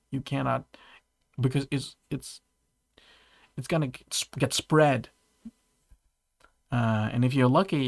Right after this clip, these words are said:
it blows away. But if you don't, and you're stuck in a house, then it gets everywhere. It gets in every, everything. Not so much with vomit or with, uh, if you shit your pants. <laughs> That is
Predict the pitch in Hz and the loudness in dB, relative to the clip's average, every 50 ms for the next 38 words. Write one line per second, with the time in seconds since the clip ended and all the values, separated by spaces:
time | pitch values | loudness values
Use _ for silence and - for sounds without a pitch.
0 | - - - 135 123 127 - - _ _ - 139 139 143 127 135 131 131 165 175 | -4 -6 -6 -8 -8 -8 -10 -14 _ _ -2 0 0 2 0 0 0 0 2 2
1 | 160 131 127 127 127 123 135 - - 160 196 233 240 185 165 156 151 - _ _ | 2 0 0 -2 -6 -8 -8 -8 -4 2 6 6 8 6 6 0 -4 -8 _ _
2 | _ 143 131 139 139 131 120 - - 160 147 - 147 139 143 202 226 202 196 196 | _ -2 -2 0 0 0 -2 0 -2 -2 -2 0 -2 0 2 4 4 4 2 0
3 | - - - - _ _ - - - - - - - - - _ - 143 160 156 | -4 -6 -8 -10 _ _ -20 -20 -20 -20 -20 -20 -20 -20 -16 _ -6 -2 0 0
4 | 151 147 147 143 - - 143 139 139 127 - 135 131 123 - - - - - _ | 2 2 0 -2 -4 -4 -4 -4 -4 -4 -2 -4 -4 -4 -4 -8 -10 -12 -14 _
5 | - 175 165 127 113 110 107 104 110 127 127 - 143 135 - - - 151 143 139 | 0 0 2 2 0 -2 -4 -6 -8 -8 -6 -4 -4 -4 -4 -4 0 2 2 2
6 | - 117 113 - - 135 - - 135 117 117 113 - - 131 123 139 123 - _ | 2 -2 -6 -8 -10 -14 -12 -10 -10 -8 -8 -10 -10 -12 -12 -14 -14 -16 -18 _
7 | _ _ _ _ _ _ _ _ _ - - - - - - - - _ - 214 | _ _ _ _ _ _ _ _ _ -20 -20 -20 -20 -20 -20 -20 -20 _ 0 2
8 | 262 262 - - 120 107 170 165 165 - - 131 123 - 123 107 101 101 95 - | 2 2 4 2 2 4 4 4 2 2 2 -2 0 2 0 0 0 -4 -6 -10
9 | - - - _ _ _ - - 151 147 139 135 135 131 131 131 127 123 - _ | -14 -18 -20 _ _ _ -4 -2 0 2 4 4 4 2 2 0 -2 -4 -6 _
10 | _ 127 120 117 117 - - _ - _ _ _ _ _ _ 110 107 101 113 113 | _ -2 0 0 0 -2 -6 _ -20 _ _ _ _ _ _ -10 -8 -6 -6 -6
11 | - 120 107 107 104 - - 117 113 113 - 117 110 101 - - - - - - | -4 -4 -4 -4 -4 -6 -8 -6 -8 -8 -8 -6 -6 -6 -8 -10 -10 -12 -12 -14
12 | - - - - - - - _ _ _ _ _ _ _ _ _ _ _ _ _ | -14 -16 -14 -14 -16 -18 -20 _ _ _ _ _ _ _ _ _ _ _ _ _
13 | _ _ _ _ _ _ _ _ _ _ _ _ _ - - - - - - - | _ _ _ _ _ _ _ _ _ _ _ _ _ -20 -20 -18 -18 -20 -20 -20
14 | - - - - - _ _ _ - 220 175 165 202 220 202 196 190 170 160 - | -20 -20 -20 -20 -20 _ _ _ -10 -8 0 6 6 6 6 6 2 0 -2 -6